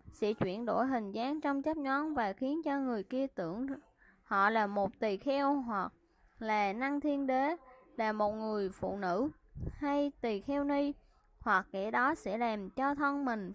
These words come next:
phát ra ánh sáng khi nằm ở trong căn phòng tối. Người ngu mê kia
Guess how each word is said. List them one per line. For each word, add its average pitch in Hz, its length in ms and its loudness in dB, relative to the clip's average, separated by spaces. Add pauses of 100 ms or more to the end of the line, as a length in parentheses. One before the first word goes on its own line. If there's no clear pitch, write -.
phát 285 220 0
ra 285 220 2
ánh 285 200 0
sáng 294 380 -2
khi 294 140 0
nằm 220 260 -2
ở 175 180 -4
trong 285 320 -2 (280)
căn 285 200 0
phòng 214 220 2
tối. 247 320 2 (440)
Người 233 200 2
ngu 285 240 6
mê 294 260 4
kia 294 320 2